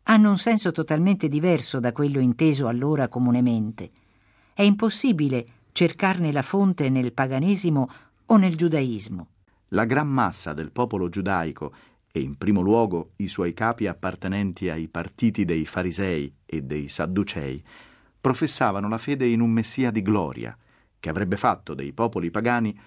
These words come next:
Speaker 2: lo sgabello dei suoi piedi. Completamente estranea era allora per la teologia giudaica l'idea di un messia paziente.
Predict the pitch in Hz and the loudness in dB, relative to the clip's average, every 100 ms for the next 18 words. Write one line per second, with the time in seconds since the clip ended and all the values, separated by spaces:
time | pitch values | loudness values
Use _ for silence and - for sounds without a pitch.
0 | _ - 127 95 104 113 135 135 131 117 | _ 4 4 4 0 0 -2 -4 -4 -8
1 | - 110 101 - 87 73 57 55 - _ | -4 -2 -2 -2 -6 -6 -10 -10 -16 _
2 | _ _ _ _ - 143 143 156 160 170 | _ _ _ _ 0 0 0 -2 -2 0
3 | 143 113 - 107 78 69 62 71 98 78 | 0 -2 -2 -2 -2 -6 -8 -4 -2 -2
4 | 85 107 85 76 90 85 85 - 101 101 | 0 0 0 -2 -6 -4 -4 -2 0 2
5 | 104 101 120 87 82 104 101 92 - - | 2 0 2 2 0 0 0 -2 -8 -12
6 | - _ _ _ 113 120 123 117 95 101 | -16 _ _ _ 2 4 4 2 0 0
7 | 101 101 98 - 123 107 92 - - 64 | 0 -2 -4 -2 0 0 -2 -10 -10 -10
8 | - - - | -10 -14 -16